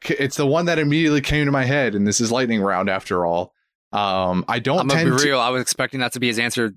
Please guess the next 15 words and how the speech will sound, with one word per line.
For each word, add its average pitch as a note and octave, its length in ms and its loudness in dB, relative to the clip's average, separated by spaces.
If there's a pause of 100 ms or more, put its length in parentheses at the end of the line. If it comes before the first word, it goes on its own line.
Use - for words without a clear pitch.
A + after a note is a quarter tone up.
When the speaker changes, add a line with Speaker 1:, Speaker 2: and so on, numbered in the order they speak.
(140)
Speaker 2:
regardless A2+ 480 -2
of - 80 -10
how G#2 120 2
long A#2+ 120 2
Speaker 1:
I B2+ 60 2
Speaker 2:
he G#2 60 0
thought C#3 160 2
Speaker 1:
don't, F3+ 40 2
Speaker 2:
about G2+ 200 2
it. - 120 -2
Speaker 1:
I C#3 80 0
don't D#3 340 -2
tend E3 360 2
to, D#3 300 2
like, A#2+ 520 0